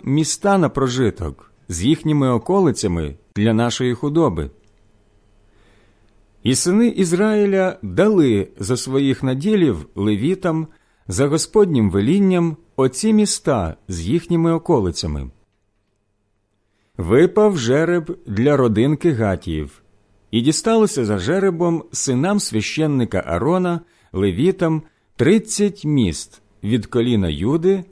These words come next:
Симеона, Веніямина. Інші ж сини Кигата за їхніми родинами одержали за жеребом десять міст від коліна Ефраїма,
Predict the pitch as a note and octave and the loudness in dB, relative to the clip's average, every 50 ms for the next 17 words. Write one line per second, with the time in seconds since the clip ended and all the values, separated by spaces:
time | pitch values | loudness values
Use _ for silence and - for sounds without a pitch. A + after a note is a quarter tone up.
0 | _ _ - - - C#3+ A#2+ G#2+ F2+ F2 F#2+ B2 D#3 E3+ F#3 F#3+ F#3+ F#3 - - | _ _ -10 -6 -2 0 0 0 2 0 0 0 2 2 0 0 -2 -4 -6 -10
1 | _ _ _ _ - A2 C#2 - C3+ E3+ F3+ F3+ F3 E3+ D#3+ D3+ B2+ A2+ F#2+ D#2+ | _ _ _ _ -14 -6 -2 0 2 2 2 2 2 2 2 2 2 2 0 0
2 | D2 C#2 C2 C2 - _ _ _ _ _ _ _ _ _ _ _ _ _ _ _ | -4 -6 -8 -12 -16 _ _ _ _ _ _ _ _ _ _ _ _ _ _ _
3 | _ _ _ _ _ _ _ _ _ _ - D3 F3 G#3+ G#3+ F#3 - - - F#2+ | _ _ _ _ _ _ _ _ _ _ -2 2 4 4 4 4 2 0 -2 -2
4 | E2 D2+ D2 D2 - _ - - - B2 B2 C3+ C3+ B2 - A#2+ G#2+ G2 C#3+ F#3 | -4 -4 -6 -10 -12 _ -10 -8 -4 -2 -2 0 0 -2 -2 -2 -2 -2 0 -2
5 | F#3 - - E2 D#2+ C#2+ C2 - _ _ _ _ _ - F#2 G#2+ C3 C3+ D#3+ E3 | -2 -2 -4 -6 -8 -8 -10 -14 _ _ _ _ _ -6 -2 -2 0 2 2 0
6 | - - C#3+ C#3 C#3 C3+ A2+ A#2 A2+ B2 F3 G3 G3 G3 F#3 F3+ F3 E3+ E3 - | 0 0 0 0 2 2 2 2 2 2 2 2 2 2 2 2 0 0 -2 -6
7 | _ _ _ _ _ - A2+ A2 F2+ D3 F3 G3+ F#3 F3 F#3+ G3+ G3 G3 F#3 B2 | _ _ _ _ _ 0 0 2 4 4 4 2 2 0 0 2 2 2 2 2
8 | G#2 G2 F2 G#2+ D#3 F3+ F#3 F#3+ F#3 E3 F#3 F#3+ F#3+ F#3 - - - G#2 F#2 G#2+ | 0 -2 0 0 0 0 2 0 0 0 0 0 0 -2 -4 -6 -10 -6 -2 2
9 | D#3 D3+ B2+ - - A#2+ G#2+ - A2 G#2+ G#2 G#2 G2+ - - - - - - _ | 2 2 2 0 -2 -6 -4 -2 0 0 2 0 0 -4 -8 -12 -18 -20 -20 _
10 | - G2+ F#2+ B2+ A#2+ G#2+ - - C3+ C3 C#3+ D3+ C#3+ B2+ A#2+ - - G#2+ G2 - | -8 -4 -2 -2 -2 -2 -2 -2 -2 0 0 0 0 0 0 -2 -2 -4 -4 -2
11 | A2 F2 F2 G2 B2+ D#3+ E3+ F3+ F3+ F#3 | -2 -2 0 0 0 0 0 0 0 -2